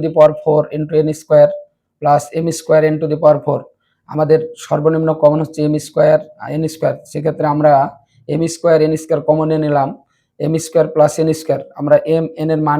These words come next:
পেয়েছি three by two, three by two হোল স্কয়ার, সেকেন্ড ব্র্যাকেট দিলাম, এম স্কয়ার প্লাস এন স্কয়ার সমান m plus n হোল স্কয়ার minus two M N। সেক্ষেত্রে m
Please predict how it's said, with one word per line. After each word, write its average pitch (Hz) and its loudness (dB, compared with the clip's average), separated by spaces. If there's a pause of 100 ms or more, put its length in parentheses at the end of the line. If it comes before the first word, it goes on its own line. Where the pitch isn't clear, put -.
পেয়েছি 156 -4 (500)
three 151 -4
by 156 8 (120)
two, 139 -6 (260)
three 156 -4
by 156 6 (120)
two 156 -2 (340)
হোল 151 2 (100)
স্কয়ার, 147 2 (760)
সেকেন্ড 156 -2
ব্র্যাকেট 151 2
দিলাম, 151 2 (600)
এম 160 0 (140)
স্কয়ার 156 0
প্লাস 147 4 (100)
এন 156 0 (100)
স্কয়ার 151 0
সমান 147 -2 (300)
m - -4 (100)
plus 147 2 (280)
n - -4 (420)
হোল 151 2 (100)
স্কয়ার 151 6 (140)
minus 151 0 (140)
two 160 0 (180)
M - -2 (120)
N। 120 -10 (520)
সেক্ষেত্রে 151 -2 (300)
m 165 -4